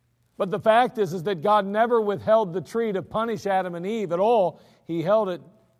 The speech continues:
back to protect them. And so often we stand on the shore of life and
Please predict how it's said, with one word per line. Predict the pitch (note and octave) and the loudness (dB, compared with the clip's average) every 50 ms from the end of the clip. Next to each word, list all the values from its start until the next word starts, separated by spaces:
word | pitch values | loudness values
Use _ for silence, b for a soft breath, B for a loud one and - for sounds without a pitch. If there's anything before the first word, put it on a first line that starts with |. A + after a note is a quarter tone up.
| - C3+ | -10 -4
back | F3+ G3+ G3 F3+ D#3 - - - | 0 0 2 0 0 -2 -8 -12
to | - D#3 | -12 -12
protect | A#2+ - E3 B2 - - G3 F3 - - C3 | -10 -10 -12 -10 -8 -8 -8 -8 -8 -12 -14
them. | A2+ B2+ A#2 G#2+ G2+ G#2+ - _ _ _ _ _ _ _ _ _ _ _ _ _ _ _ _ _ _ _ _ _ _ - | -14 -12 -14 -14 -16 -18 -20 _ _ _ _ _ _ _ _ _ _ _ _ _ _ _ _ _ _ _ _ _ _ -14
And | G#3+ F#3 | -8 -2
so | - B3+ B3 | 2 4 4
often | B3+ C#4+ D#4 D4+ D4 C#4+ B3 A#3 | 6 4 4 2 0 -4 -6 -4
we | A3 A3+ A#3 | -2 -4 -4
stand | - - - A#3 A#3 A#3+ A#3 A#3 A3+ | -4 -4 -2 -2 -2 -2 -2 -4 -6
on | A3 G3+ | -6 -6
the | G3 - | -6 -8
shore | - - A3+ A#3 A#3 G#3+ | -6 -2 0 0 0 0
of | F3+ F#3+ | 0 0
life | G#3+ G#3+ A3 A3 A3+ G#3+ - G#3 | 0 0 0 -2 -4 -6 -6 -6
and | F#3 E3+ | -8 -8